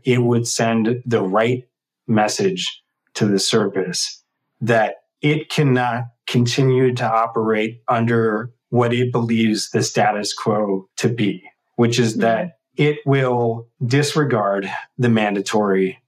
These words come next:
Speaker 1: deadlines. It will blow past the mandatory deadlines enacted by Congress. It will wait to get sued by an organization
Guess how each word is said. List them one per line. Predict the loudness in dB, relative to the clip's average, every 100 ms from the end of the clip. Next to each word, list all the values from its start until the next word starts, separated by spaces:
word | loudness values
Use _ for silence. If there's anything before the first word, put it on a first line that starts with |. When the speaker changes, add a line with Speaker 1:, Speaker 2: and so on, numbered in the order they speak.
| _ -2
Speaker 1:
deadlines. | -2 0 -2 -2 -2
It | 0
will | 0
blow | 2 2 2
past | 0 0 -2 -8 -4
the | -2 -2
mandatory | -2 -2 -2 -4 -2 0 0 0
deadlines | -2 -2 -2 -2 -4 -6 -8 -4
enacted | 0 2 0 0 -2 0
by | 0 0
Congress. | -2 -2 -2 -2 -4 -4 -8 -14 _ -2
It | 0
will | 2 2 2 -2
wait | -2 0 0 0 -2
to | 0
get | 0 -2
sued | -2 0 0 -2 -6 -14 _ _ _ _
by | 0 0
an | 0
organization | 0 0 -2 -2 -2 -2 0 -2